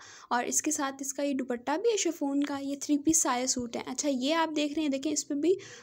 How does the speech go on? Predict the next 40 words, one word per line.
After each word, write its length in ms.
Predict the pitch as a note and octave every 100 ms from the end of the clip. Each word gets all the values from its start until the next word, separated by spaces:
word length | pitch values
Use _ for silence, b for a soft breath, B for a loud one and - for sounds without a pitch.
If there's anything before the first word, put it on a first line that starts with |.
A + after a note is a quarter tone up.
| B
फुल 140 | F4 F4
एम्ब्रॉयडरी 460 | E4 C#4 B3+ C4
है, 140 | D#4+ F#4+ - -
ठीक 160 | - C4+
है, 80 | F4
शर्ट 380 | F4+ C#4 B3+ C4
पे, 140 | E4+ G4 B B
और 240 | B3+ B3
ट्राउज़र 400 | B3+ B3+ A#3+ B3+
इसका 300 | F4 E4 -
सिंपल 500 | D4+ C#4 A#3+ A#3 C#4
है, 120 | D#4+ F4
और 280 | F4+ -
दुपट्टा 400 | B3 B3+ B3+ B3+
इसका 260 | C#4+ C#4+ D#4
शिफॉन 500 | D4+ C4 - A#3+ A#3
का 120 | A3+
है। 80 | - - B B B
और 220 | B3+ B3+
ये 140 | C4+ C#4
इस 240 | C#4+ D#4+
तरह 220 | D#4+ D#4
से, 180 | D#4 D#4+
ये 200 | D#4 C4+
देखें, 240 | C4 C4 D4+
इस 100 | -
पे 140 | D4
ये 80 | C#4+
सारा 400 | - C4 B3 C4+ C4+ - A#3+
वर्क 240 | B3+ C4 C#4
हुआ 160 | D#4 D4+
हुआ 100 | D4+
है, 80 | D#4+
तो 120 | -
इसलिए 360 | D4+ - D#4 D4+
ये 200 | D4 D#4
चौबीस 400 | C#4+ B3+ B3+ -
सौ 120 | C4
का 140 | C4
है। 80 | E4+